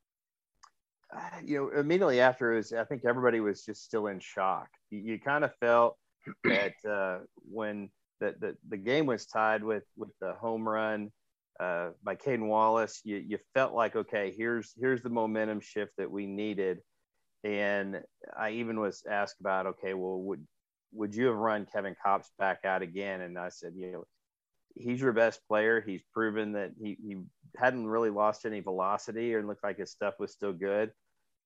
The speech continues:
Uh, you know, so I probably would have done the same thing. And, you know, I can't, you can always go back and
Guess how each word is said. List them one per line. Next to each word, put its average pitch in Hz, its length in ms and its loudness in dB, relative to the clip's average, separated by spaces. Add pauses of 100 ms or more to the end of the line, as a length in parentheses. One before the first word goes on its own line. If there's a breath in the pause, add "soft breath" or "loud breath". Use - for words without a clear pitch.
(140)
Uh, - 60 -16 (120)
you 98 120 -12
know, 92 100 -6
so 90 240 -6
I 95 160 0
probably 104 320 2
would 104 200 2
have 95 120 -2
done 107 180 2
the 98 80 -8
same 104 380 -8
thing. 107 480 -6
And, 92 400 -12
you 90 60 -12
know, 92 80 -8
I 90 80 -10 (100)
can't, 104 240 -8 (180)
you 98 140 -14
can 98 240 -10 (220)
always 107 240 0
go 107 100 0
back 101 300 0
and 90 200 -10